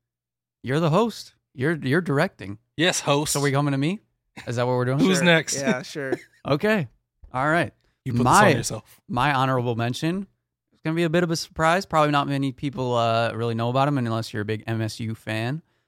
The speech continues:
Speaker 1: Uh, I was at M S U from
Speaker 3: Keith Appling.
Speaker 1: twenty eleven to twenty twelve, and
Speaker 2: <sighs>
Speaker 1: my freshman year at Michigan State, Michigan State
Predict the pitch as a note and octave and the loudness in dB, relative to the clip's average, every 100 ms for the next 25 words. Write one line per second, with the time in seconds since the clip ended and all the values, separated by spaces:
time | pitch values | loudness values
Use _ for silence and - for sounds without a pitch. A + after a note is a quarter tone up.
0 | _ - G#2 G#2 B2+ D3+ D#3 C#3+ C#3+ - | _ -12 -8 -4 0 2 2 0 0 -2
1 | C3+ C3+ - A#2+ A2+ E3+ D#3+ D#3 A#2 A2+ | -2 -4 -4 -2 0 2 0 0 -12 -12
2 | _ _ _ _ _ _ - C#3+ C#3+ B2 | _ _ _ _ _ _ -6 0 2 2
3 | - - - _ _ - C3+ D3+ D3 C#3 | -2 -8 -18 _ _ -6 0 2 2 0
4 | A#2+ D3 C3+ - C3 B2+ C#3+ - _ _ | 0 0 0 -2 0 2 0 -4 _ _
5 | _ _ _ - B2 B2 B2 A#2+ A#2 A2 | _ _ _ -8 -4 -2 -2 -4 -6 -8
6 | - - - _ _ _ _ _ _ - | -14 -20 -20 _ _ _ _ _ _ -8
7 | D3 A#2+ G2 - _ _ - A#2 C3 - | -6 -6 -10 -18 _ _ -10 -2 -2 0
8 | E3 E3 E3 D3+ C#3+ C3+ C3 - A#2 - | 0 0 0 2 2 0 -2 -4 -8 -2
9 | A#2+ A2+ G2+ _ _ _ _ _ _ _ | -2 -2 -4 _ _ _ _ _ _ _
10 | _ _ _ _ _ - A#2+ A#2+ - A#2 | _ _ _ _ _ -10 -6 -4 -4 -2
11 | A#2 | -2